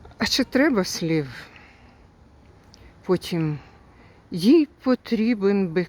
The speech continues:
кращий». Ну й сказав: «Їй потрібен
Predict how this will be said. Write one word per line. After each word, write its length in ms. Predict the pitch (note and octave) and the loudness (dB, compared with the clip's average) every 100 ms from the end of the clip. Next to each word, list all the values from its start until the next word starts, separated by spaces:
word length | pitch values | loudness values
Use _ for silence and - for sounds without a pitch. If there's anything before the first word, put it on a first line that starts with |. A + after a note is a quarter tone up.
| - | -4
кращий». 840 | F#3+ F#3 F#3+ - - - D#3+ C3+ - _ _ _ _ - - - - - - - - - - - | -2 -2 -2 -6 -6 -8 -10 -12 -20 _ _ _ _ -20 -20 -20 -20 -20 -20 -20 -20 -20 -20 -2
Ну 260 | E3+ G3 | 4 4
й 60 | F#3 | 4
сказав: 760 | - - E3 D#3 D#3+ D3 C3+ - - | 0 -6 -6 -4 -4 -4 -10 -10 -8
«Їй 340 | F3+ D#3 G3 - | -4 0 0 0
потрібен 640 | F#3+ - - F#3+ E3+ G3 | -4 -4 -2 0 2 2